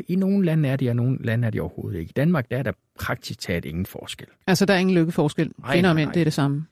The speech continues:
Speaker 1: Ja, ja, så der, der skal vi ud i, i, altså, jeg tror, Taiwan er et af de steder, hvor kvinder er,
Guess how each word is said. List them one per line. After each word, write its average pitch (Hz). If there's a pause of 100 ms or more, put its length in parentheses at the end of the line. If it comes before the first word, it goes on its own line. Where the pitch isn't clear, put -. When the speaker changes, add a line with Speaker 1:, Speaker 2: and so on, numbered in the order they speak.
(120)
Speaker 1:
Ja, 113
ja, 76
så -
der, 131
der 165
skal 139
vi 120
ud 147
i, 107
i, 104 (1300)
altså, -
jeg -
tror, 98
Taiwan 123
er 113
et 113
af 113
de 117
steder, 117
hvor 110
kvinder 117
er, 98